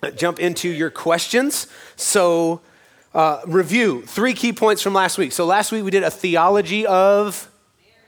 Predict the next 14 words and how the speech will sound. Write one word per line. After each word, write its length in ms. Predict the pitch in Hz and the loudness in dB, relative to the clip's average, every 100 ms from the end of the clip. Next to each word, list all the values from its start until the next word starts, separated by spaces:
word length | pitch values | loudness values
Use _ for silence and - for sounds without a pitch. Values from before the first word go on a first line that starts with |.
| _ _ _ | _ _ _
marriage. 720 | 127 151 220 220 170 127 120 | -4 2 4 4 4 0 -4
Very 420 | 120 139 196 208 156 | -6 0 2 2 2
good, 260 | 185 156 | 0 0
theology 440 | - 170 190 160 185 | 0 2 2 0 0
of 60 | |
marriage. 200 | 185 131 | 0 -2
This 180 | 196 - | -4 -4
week's 180 | 226 - | -4 -2
gonna 140 | 208 | -2
be 140 | 180 185 | 0 -2
a 60 | |
theology 640 | 185 170 180 196 165 180 - - - - | 0 0 2 0 -2 -8 -8 -20 -20 -4
on 280 | 151 151 131 | -2 -2 -4
gender, 680 | 104 139 180 196 233 247 | -6 -2 0 2 2 0